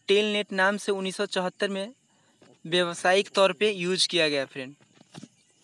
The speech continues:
उसके बाद है फ्रेंड कि गूगल, है ना फ्रेंड, गूगल की खोज किसने की, है ना, तो गूगल की शुरुआत उन्नीस सौ छियानवे में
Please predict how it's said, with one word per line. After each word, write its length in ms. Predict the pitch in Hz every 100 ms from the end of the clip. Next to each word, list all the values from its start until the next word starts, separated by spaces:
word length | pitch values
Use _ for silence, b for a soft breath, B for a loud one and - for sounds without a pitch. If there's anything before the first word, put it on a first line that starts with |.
| _ _ _ _ _ _ _ _ _ _ _ _ - - B B B B B -
उसके 280 | 185 - 254
बाद 160 | 240
है 60 | 233
फ्रेंड 280 | 220 226 226
कि 120 | 240
गूगल, 500 | 156 180 185 185 151
है 180 | 147 214
ना 60 |
फ्रेंड, 320 | 254 214 165 - B B 151
गूगल 400 | 151 196 220 240
की 120 | 226
खोज 360 | - 214 226
किसने 440 | - 202 - 196 190
की, 160 | 170
है 160 | 151 165
ना, 120 | 240 - b b b b
तो 80 | 180
गूगल 400 | 151 185 196 240
की 140 | 247
शुरुआत 400 | 226 208 196 214
उन्नीस 220 | 202 196 196
सौ 80 |
छियानवे 520 | - - 190 180 196 208
में 240 | 185 247